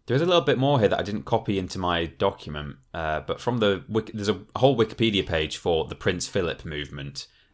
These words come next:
Uh, and it says, "The sect celebrated the twenty eighteen wedding of Prince Harry and Meghan Markle by holding a party where they hoisted the Union Jack,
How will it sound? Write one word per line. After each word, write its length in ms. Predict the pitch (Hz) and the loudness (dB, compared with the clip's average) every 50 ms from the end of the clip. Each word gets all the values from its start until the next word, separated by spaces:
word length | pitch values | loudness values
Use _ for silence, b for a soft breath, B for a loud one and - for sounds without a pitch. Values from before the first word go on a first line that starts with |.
| - - | -12 -6
Uh, 160 | - 78 78 65 60 | -2 0 0 0 -2
and 60 | - - | -4 -4
it 40 | - | 0
says, 180 | 101 98 92 - | 0 0 0 0
"The 100 | - - | -2 -2
sect 420 | - - 135 139 - - - - | 0 2 2 2 2 0 -8 -8
celebrated 680 | - - 123 123 127 123 123 117 117 113 113 - 104 | -2 2 4 6 6 6 4 4 2 2 2 0 -2
the 60 | - 107 | -2 -2
twenty 400 | - - 120 120 123 - 123 117 | 0 0 0 0 0 0 2 0
eighteen 420 | 113 107 - - 113 107 104 101 | 0 0 0 0 0 0 2 2
wedding 340 | 104 107 101 87 85 82 85 | 2 2 2 2 0 -4 -4
of 120 | 85 - | -6 -6
Prince 300 | - - 98 95 - - | -4 -4 -4 -4 -4 -6
Harry 360 | - - 92 90 92 90 87 | -2 0 2 2 2 2 0
and 140 | 85 85 87 | -2 -2 -2
Meghan 260 | 90 90 87 95 90 | -2 -2 -2 -2 -4
Markle 640 | 87 90 92 95 95 98 - - - 73 69 80 B B B B B B | -2 0 2 2 2 2 0 -2 -6 -4 -4 -4 B B B B B B
by 120 | 92 85 | 0 0
holding 300 | - 107 113 117 107 107 | 2 4 4 4 4 2
a 60 | 104 - | -2 -2
party 580 | - - 117 120 123 120 113 - - 76 80 | -2 2 4 4 4 4 2 0 -4 -2 0
where 80 | 82 85 | 0 0
they 100 | 85 85 | -2 -2
hoisted 500 | - - 123 123 127 127 - - 117 104 | -2 2 4 4 4 2 0 -2 -2 -2
the 40 | 110 | 0
Union 400 | 107 107 110 104 101 98 95 87 | 0 0 0 0 -2 -4 -4 -2
Jack, 400 | - 90 80 78 80 - - | 0 0 0 0 -2 -4 -6